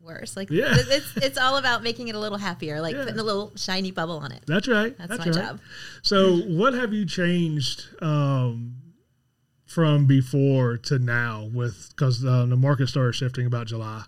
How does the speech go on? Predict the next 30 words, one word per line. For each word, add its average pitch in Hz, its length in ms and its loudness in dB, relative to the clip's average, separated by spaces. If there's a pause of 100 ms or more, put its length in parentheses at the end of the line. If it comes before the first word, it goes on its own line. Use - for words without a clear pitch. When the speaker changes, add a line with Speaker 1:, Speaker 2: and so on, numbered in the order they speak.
(140)
Speaker 1:
Mm-hmm. 190 380 -6
Speaker 2:
Um, 120 640 -2
you 139 100 -2
know, 120 220 -2
so 123 340 0
we've 120 200 0
kinda, 123 500 2 (340)
kinda, 120 520 0 (1500)
I 156 100 2
guess 143 180 4
the 147 80 4
word 131 280 4
has 123 140 2
been 123 280 0
from, 117 500 -4
from 120 640 -6
an 127 100 -2
abundance 120 720 0
to 120 280 2
a 110 100 -2
skills-based 120 840 0 (140)
Speaker 1:
Mm-hmm. 180 300 -16
Speaker 2:
market. 120 460 -8 (220)
Speaker 1:
Mm-hmm. 175 420 -16
Speaker 2:
Um, 127 340 2
so 147 220 6
what 151 220 6
have 175 220 6
you 147 200 8
changed, 123 600 -2